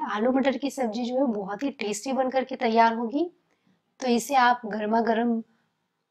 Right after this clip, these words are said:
पूड़ी, रोटी, पराठे, नान के साथ सर्व कर सकते हैं। और ये आप देख सकते हैं हमारे मसाले पक चुके हैं। मैंने यहाँ पे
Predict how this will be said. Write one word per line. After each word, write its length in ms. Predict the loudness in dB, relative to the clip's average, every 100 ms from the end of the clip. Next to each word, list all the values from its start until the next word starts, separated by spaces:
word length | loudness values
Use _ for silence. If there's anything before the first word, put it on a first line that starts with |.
| _ _ 2
पूड़ी, 360 | 6 10 10 8
रोटी, 380 | 6 4 2 2
पराठे, 480 | 2 0 0 0 0
नान 280 | -2 -6
के 120 | -8 -8
साथ 240 | -8 -10
सर्व 280 | -6 -6 -2
कर 140 | -2
सकते 320 | -2 -4 -4 -2
हैं। 220 | -2 -4 _ _ _ _
और 140 | 4 6
ये 120 | 6
आप 80 | 6
देख 200 | 2 -2
सकते 260 | -6 -4
हैं 80 | 0
हमारे 240 | 2 4 2
मसाले 440 | 2 4 4 4
पक 220 | -2 -8
चुके 260 | -8 -8 -6
हैं। 220 | -4 -4 -8 _ _ _ _ _ _ _ _ _ _ _ 2
मैंने 300 | 8 10 10
यहाँ 200 | 6 4
पे 300 | 2 2